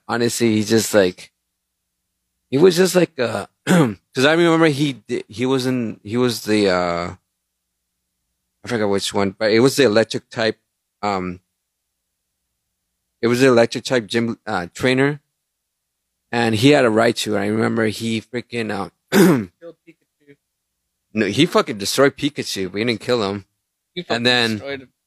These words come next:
Speaker 1: he destroyed him the first time, and then he fucking, he pretty much fucking, like, said, like, "Oh, you should, oh, you should train your Pikachu to evolve into a Raichu." I think the whole, uh, theme of the,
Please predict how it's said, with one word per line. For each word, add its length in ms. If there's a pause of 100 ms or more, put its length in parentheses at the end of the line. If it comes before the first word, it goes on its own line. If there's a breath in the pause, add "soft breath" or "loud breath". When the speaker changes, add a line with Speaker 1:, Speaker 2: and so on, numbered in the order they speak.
(360)
Speaker 1:
he 80
destroyed 520
him 140
the 80
first 460
time, 460 (100)
and 100
then 220
he 140
fucking, 720 (680)
he 140
pretty 280
much 400 (320)
fucking, 360
like, 220
said, 280
like, 220
"Oh, 300
you 180
should, 340
oh, 340
you 160
should 220
train 200
your 120
Pikachu 560
to 240
evolve 380
into 220
a 80
Raichu." 540 (640)
I 80
think 180
the 120
whole, 340 (260)
uh, 280
theme 260
of 140
the, 340